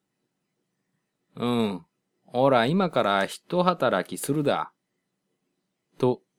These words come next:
言うなり桃太郎は、一番大きな大木に、ふんと掴みかかり、ぐぐーっと足を踏ん張りまして、ズボーッと引き抜きます。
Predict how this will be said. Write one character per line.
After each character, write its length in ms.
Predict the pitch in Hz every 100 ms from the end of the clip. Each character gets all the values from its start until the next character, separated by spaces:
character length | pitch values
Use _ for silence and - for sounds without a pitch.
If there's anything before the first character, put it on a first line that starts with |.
| _
言 140 | 113 107
う 60 |
な 120 | 104 90
り 100 | 90
桃 200 | 95 104
太 180 | 95
郎 100 | 87
は、 160 | 80 78 _ _ _ _
一 300 | 92 90 -
番 300 | 117 117 117
大 180 | 131 127
き 160 | - 104
な 160 | 92
大 240 | 87 92 101
木 240 | 101 -
に、 280 | 95 90 85 _ _ _ _ _ _
ふ 280 | - - 127
ん 180 | 131 - _ _ -
と 100 | 101
掴 240 | - -
み 120 | 101
か 100 | 95
か 100 | 90
り、 200 | 82 76 _ _ _ _ _ _ _ _ _ 87
ぐ 420 | 85 85 87 87
ぐ 360 | 87 87 95
ー 40 | 104
っ 20 |
と 280 | - 113 104
足 240 | 104 123
を 100 | 123
踏 120 | -
ん 80 | 113
張 80 | 117
り 60 | 113
ま 80 | 101
し 80 |
て、 220 | - 90 - _ _ _ _ _ _ _ _ _ _
ズ 160 | - 226
ボ 100 | 175
ー 40 |
ッ 460 | 135 95 - _ -
と 100 | 101
引 80 | -
き 100 | 101
抜 80 |
き 120 | 92 80
ま 100 | -
す。 180 | -